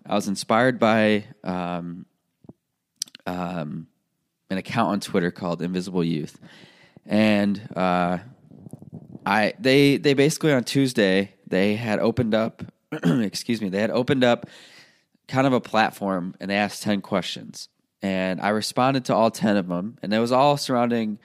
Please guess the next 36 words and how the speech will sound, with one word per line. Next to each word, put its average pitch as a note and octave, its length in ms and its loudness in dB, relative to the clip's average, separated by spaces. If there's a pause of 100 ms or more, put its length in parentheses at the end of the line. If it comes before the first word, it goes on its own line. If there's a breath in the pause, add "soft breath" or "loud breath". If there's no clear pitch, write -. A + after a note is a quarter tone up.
(300 soft breath)
uh, F#2 420 0 (220)
mental G#2 260 -2
health. E2+ 320 -4 (480)
And F2+ 100 -6
it F#2 120 0
was G2+ 180 -2
called A2 240 2
the G2+ 80 -4
Young G#2+ 240 4
Invincibles. F#2 640 -2
That's E2+ 180 -4
their E2+ 160 -4
account, - 320 -10
excuse - 420 -6
me. - 140 -8 (460 loud breath)
Young G#2+ 180 4
Invincibles. G#2 640 0 (380 loud breath)
So - 160 -2
I G#2+ 40 2
came C#3 200 0
across C3 340 -2
this - 160 -8
mental G#2+ 220 -2
health G#2+ 220 2
thread. F2 320 0 (500 loud breath)
It - 80 -2
was G2+ 100 0
ten D3+ 300 2
questions - 800 -4 (160)
about F2+ 240 2
mental F#2+ 260 0
health, F2+ 320 -2
a G2+ 60 -4
variety G#2+ 460 6
of - 80 -2
questions, - 720 -8